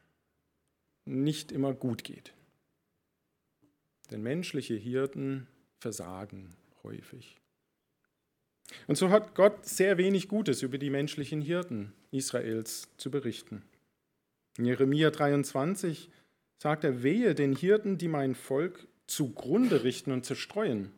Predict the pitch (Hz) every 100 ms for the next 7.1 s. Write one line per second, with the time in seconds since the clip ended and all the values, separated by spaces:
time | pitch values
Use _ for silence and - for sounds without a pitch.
0 | _ _ _ _ _ _ _ _ _ _
1 | _ _ _ _ _ - 170 165 160 -
2 | - 285 - - _ _ _ _ _ _
3 | _ _ _ _ _ _ _ _ _ _
4 | _ _ _ _ _ _ _ _ _ _
5 | - 110 139 156 165 156 151 214 254 262
6 | 160 143 - - - 139 135 180 208 208